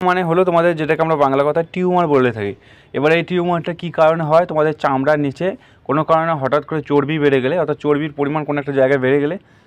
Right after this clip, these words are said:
সেই ক্ষেত্রে সেটা টিউমার বা লিপোমার আকারে, এই লিপোমার আকার তোমাদের ধারণ করে এরকম চামড়া সমান্তরালে। এবার লিপো-, লিপোমা কিন্তু একটা মেডিকেল পয়েন্ট ভাই, এখানে তোমাকে ওই জায়গাতে রিমেডিকেল দিতে পারে। এবার রিমেডিকেল দেওয়ার পর যে স্পেশালিস্ট ডক্টর থাকবে, সেই স্পেশালিস্ট ডক্টর চেক করবে।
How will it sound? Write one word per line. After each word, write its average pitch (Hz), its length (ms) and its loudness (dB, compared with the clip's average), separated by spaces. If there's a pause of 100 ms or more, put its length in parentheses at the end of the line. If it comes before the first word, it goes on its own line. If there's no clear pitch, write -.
(120)
সেই 156 120 0
ক্ষেত্রে 180 320 -4
সেটা 170 200 -6
টিউমার 170 420 -2
বা 156 100 0
লিপোমার 151 460 0
আকারে, 147 360 2 (420)
এই 147 80 0
লিপোমার 160 420 2
আকার 143 320 2
তোমাদের 147 280 0
ধারণ 139 300 0
করে 147 240 2
এরকম 147 240 -2
চামড়া 131 320 2
সমান্তরালে। 117 580 2 (360)
এবার 170 340 2
লিপো-, 165 380 -2
লিপোমা 180 420 0
কিন্তু 180 220 -4
একটা 175 140 -4
মেডিকেল 147 380 -2
পয়েন্ট 147 320 0
ভাই, 151 180 0 (400)
এখানে 147 220 0
তোমাকে 156 260 0
ওই 151 220 2
জায়গাতে 143 340 0
রিমেডিকেল 147 540 -2
দিতে 143 160 -2
পারে। 147 240 0
এবার 147 200 0
রিমেডিকেল 160 500 -2
দেওয়ার 139 200 2
পর 160 180 0
যে 123 360 -16
স্পেশালিস্ট 143 460 0
ডক্টর 131 260 0
থাকবে, 143 240 -6
সেই 165 120 -14
স্পেশালিস্ট 135 340 -2
ডক্টর 131 200 -2
চেক 117 200 -6
করবে। - 260 -10